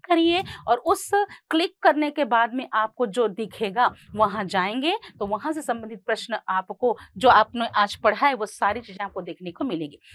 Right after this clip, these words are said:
अब हम चल रहे हैं उस पक्ष को जानने के लिए जो है वचन। किसी भी विकार उत्पन्न कराने के लिए दूसरा पक्ष होता है हमारे लिए वचन, क्योंकि वचन वो पक्ष है जो संज्ञा और सर्वनाम में विकार उत्पन्न कर देता है। अगर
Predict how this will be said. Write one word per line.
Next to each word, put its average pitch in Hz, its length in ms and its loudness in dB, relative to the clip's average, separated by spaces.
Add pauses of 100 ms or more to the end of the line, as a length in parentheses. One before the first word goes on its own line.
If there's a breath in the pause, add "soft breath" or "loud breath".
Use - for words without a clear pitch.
(160 loud breath)
अब 370 220 6
हम 370 80 -2
चल 330 160 2
रहे 349 240 0
हैं 359 80 -2
उस - 280 -6
पक्ष 285 200 -2
को 247 160 -2
जानने 202 340 -4
के - 100 -14
लिए 269 100 -4
जो 175 140 -8
है 208 140 -6
वचन। 196 380 -6 (500 loud breath)
किसी 381 380 4
भी 403 320 4 (180)
विकार 294 460 4
उत्पन्न 320 440 0
कराने 240 420 4
के 311 120 -8
लिए 262 160 -2
दूसरा 285 420 -2
पक्ष - 280 0
होता 233 260 2
है 233 140 0
हमारे 180 340 0
लिए 302 140 0
वचन, 170 340 -2 (260 loud breath)
क्योंकि 339 400 2 (280 soft breath)
वचन 311 500 6
वो 247 280 6
पक्ष 381 200 4
है 302 360 4 (200 loud breath)
जो 269 100 6
संज्ञा 320 500 6
और 277 180 6
सर्वनाम 240 580 0
में 330 100 4
विकार 220 380 2
उत्पन्न 226 380 -4
कर 214 220 0
देता 180 280 0
है। 214 200 2 (260 loud breath)
अगर 330 280 8